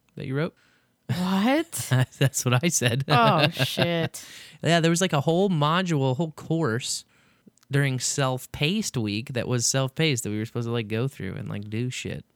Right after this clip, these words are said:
Speaker 2: Oh, no.
Speaker 1: And I had no idea. I thought they explained that it was kinda, like, just time to, uh, catch up on your stuff. And there's also all this kinda shit about, like, don't worry if you're getting too behind, or, like, don't, you know, don't beat yourself up if you don't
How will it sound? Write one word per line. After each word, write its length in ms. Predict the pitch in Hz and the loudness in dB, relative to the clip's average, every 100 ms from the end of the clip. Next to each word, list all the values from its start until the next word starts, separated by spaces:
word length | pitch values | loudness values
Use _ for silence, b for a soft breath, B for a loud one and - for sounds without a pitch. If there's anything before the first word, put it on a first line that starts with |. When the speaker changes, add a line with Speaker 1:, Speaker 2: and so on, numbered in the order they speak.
| _ - | _ -12
Speaker 2:
Oh, 460 | - 190 175 165 151 | -4 0 0 0 -2
no. 600 | 156 160 156 151 147 151 | -2 -2 -2 -2 -2 -4
Speaker 1:
And 100 | 120 | -2
I 60 | 117 | -2
had 140 | 120 | 0
no 100 | 120 | 0
idea. 260 | 117 110 107 | -2 0 -2
I 100 | 110 | -2
thought 360 | - 113 - - b b b - | -2 -4 -4 -14 b b b -2
they 120 | 127 | 0
explained 560 | 117 - - 151 160 139 | 0 -4 -2 2 4 4
that 80 | 107 | 0
it 60 | |
was 100 | 101 | -2
kinda, 260 | - 127 113 | -2 0 0
like, 260 | 104 98 - _ _ _ _ - | 0 -2 -6 _ _ _ _ -6
just 220 | 120 - _ _ _ _ - - 127 - | -6 -6 _ _ _ _ -20 -16 -16 -10
time 480 | - 139 143 147 147 | -2 0 2 2 -2
to, 380 | - 143 131 127 _ _ _ | -2 0 0 -4 _ _ _
uh, 360 | 120 113 107 107 - | -6 -4 -2 -4 -4
catch 280 | 127 127 | -4 -2
up 120 | 139 135 | -2 0
on 100 | 131 | 0
your 80 | 123 | -2
stuff. 240 | - 127 - B B | -2 -2 -4 B B
And 160 | 170 175 _ | -4 -4 _
there's 180 | - 190 - | -6 -4 -4
also 320 | 285 - 151 | 0 2 4
all 160 | 139 | 4
this 160 | 151 135 | 4 2
kinda 240 | - 147 | 4 4
shit 300 | 120 - 123 | 4 4 4
about, 200 | 127 117 | 4 2
like, 200 | 101 104 | 0 -2
don't 280 | - 131 110 | 2 2 2
worry 380 | 117 120 123 123 | 2 2 4 2
if 100 | 120 | 0
you're 60 | 120 | -2
getting 220 | 117 110 | -2 -4
too 160 | - 117 | -4 -2
behind, 680 | 107 107 104 104 104 104 104 | -2 -4 -4 -2 -2 -2 -2
or, 80 | |
like, 320 | 104 107 104 - | 0 0 -2 -2
don't, 260 | 127 135 | 0 0
you 60 | 131 | 0
know, 200 | 127 123 | 0 0
don't 200 | 127 135 | 0 -2
beat 120 | 135 | -2
yourself 360 | 143 160 147 160 | -2 0 0 0
up 160 | 143 | -2
if 100 | 127 | -2
you 100 | 131 | -2
don't 200 | 127 113 | 0 -4